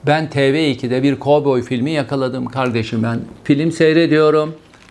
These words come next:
Sabaha devlet bu işe hakim olur."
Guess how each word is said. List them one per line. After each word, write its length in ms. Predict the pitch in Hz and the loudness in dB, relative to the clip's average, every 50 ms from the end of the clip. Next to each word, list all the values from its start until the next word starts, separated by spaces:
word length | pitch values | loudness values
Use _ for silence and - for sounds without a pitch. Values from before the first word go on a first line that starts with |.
| _ - | _ -20
Sabaha 520 | - - - 160 131 131 117 110 120 110 | -12 -4 -2 -2 0 0 -2 -2 -2 -2
devlet 460 | 120 120 120 120 127 156 156 160 - 135 | 0 0 0 2 0 0 -2 -4 -6 -2
bu 220 | 123 135 147 143 | 0 2 4 4
işe 460 | 131 123 113 - - 147 143 156 151 - - - - - - | 2 0 -2 -2 -2 -2 -2 -2 -4 -10 -16 -20 -20 -16 -6
hakim 460 | - 131 135 135 131 - - 151 143 | 0 0 0 0 0 -4 -4 -4 -2
olur." 540 | 135 135 127 131 127 123 123 120 120 117 | -2 0 0 0 0 0 -2 -2 -4 -6